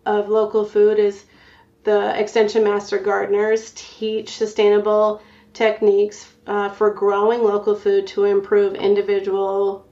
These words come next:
and community health and wellness. Every year, the Master Gardeners donate about sixty thousand pounds of produce to, uh, food banks in the, around the state. But I think more importantly than that goes back to the old adage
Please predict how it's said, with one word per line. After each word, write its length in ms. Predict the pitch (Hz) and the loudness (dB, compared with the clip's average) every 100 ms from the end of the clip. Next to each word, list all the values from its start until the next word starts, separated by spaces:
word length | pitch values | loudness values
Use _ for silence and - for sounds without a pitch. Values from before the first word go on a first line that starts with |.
| - | -6
and 360 | 196 196 202 | -2 -2 -4
community 540 | - 208 196 196 190 185 | 0 2 4 2 0 -2
health 340 | 202 190 190 | -2 -4 -4
and 160 | 185 180 | -6 -6
wellness. 720 | 185 185 - - - - - _ _ _ - | -6 -8 -10 -12 -18 -20 -20 _ _ _ -4
Every 340 | 240 247 262 240 | -2 0 0 2
year, 260 | 226 233 | 2 4
the 120 | 226 | 2
Master 380 | 214 214 220 226 | 4 2 0 -2
Gardeners 580 | 214 214 208 208 208 202 | 2 2 4 4 4 0
donate 440 | - 202 202 208 | 0 4 4 4
about 280 | 202 196 190 | 2 0 -2
sixty 380 | - 220 - 208 | -2 -4 -2 -4
thousand 400 | 175 196 202 208 | 0 0 2 0
pounds 300 | 208 202 202 | 2 0 0
of 80 | 196 | -4
produce 560 | 202 196 208 254 254 | -2 0 2 0 -4
to, 680 | - - 190 196 196 190 185 - - - - | -10 0 0 0 -2 -4 -4 -14 -20 -20 -18
uh, 220 | - - | -16 -16
food 220 | - 226 214 | -2 0 4
banks 480 | 220 262 - - _ _ | 4 2 -12 -20 _ _
in 300 | - 190 196 | -2 2 2
the, 280 | 190 190 190 | 0 -2 -4
around 320 | 190 196 196 | -2 0 -2
the 80 | 202 | -4
state. 540 | - 214 233 - - - _ - - _ | -2 0 0 -2 -8 -20 _ -20 -20 _
But 140 | 233 233 | -2 0
I 80 | 254 | 0
think 280 | 320 311 | -2 -6
more 220 | 247 247 233 | -4 0 0
importantly 600 | 220 262 262 226 208 202 | 0 0 0 4 4 4
than 220 | 196 196 | 2 2
that 360 | 202 196 - - | 0 0 -4 0
goes 200 | 202 202 | 0 0
back 240 | 202 - | -2 -2
to 100 | - | -2
the 140 | 190 | 0
old 320 | 190 202 202 - | 0 0 -2 0
adage 540 | 190 190 196 190 - | 0 0 -4 -8 -12